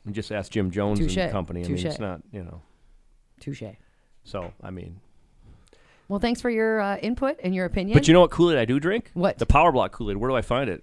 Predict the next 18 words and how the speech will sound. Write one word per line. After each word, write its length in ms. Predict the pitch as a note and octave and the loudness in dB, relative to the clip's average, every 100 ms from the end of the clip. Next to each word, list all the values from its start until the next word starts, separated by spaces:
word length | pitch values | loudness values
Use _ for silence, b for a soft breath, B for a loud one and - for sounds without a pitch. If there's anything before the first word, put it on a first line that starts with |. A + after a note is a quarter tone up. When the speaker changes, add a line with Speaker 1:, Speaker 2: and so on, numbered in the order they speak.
| - | -4
Speaker 2:
Powerblock 480 | G3 G#3 G3+ G3+ F#3 | 4 4 6 2 0
dot 200 | G3+ E3+ | -2 -2
com. 420 | F#3+ G#3 A#3 A3 | -2 -2 -4 -2
Speaker 1:
Actually, 240 | A#2 - G#2 | -2 -2 -6
you 40 | |
can't 260 | - C3 - | -2 -2 0
probably 260 | B2 A2+ | 0 0
get 140 | G#2 - | -2 -6
Kool-Aid 260 | - A#2+ | -2 -2
there. 120 | F#2 G2 | -2 -4
We 120 | A2 | -6
should 360 | - D#3 F#3 | -6 -6 -6
probably 260 | - G2 F#2 | -4 -4 -6
sell 260 | - G2 E2 | -6 -4 -4
it, 80 | - | -4
though, 80 | |
Speaker 2:
Why 140 | F#3 | -2
Speaker 1:
Dan. 40 | D#4 | 0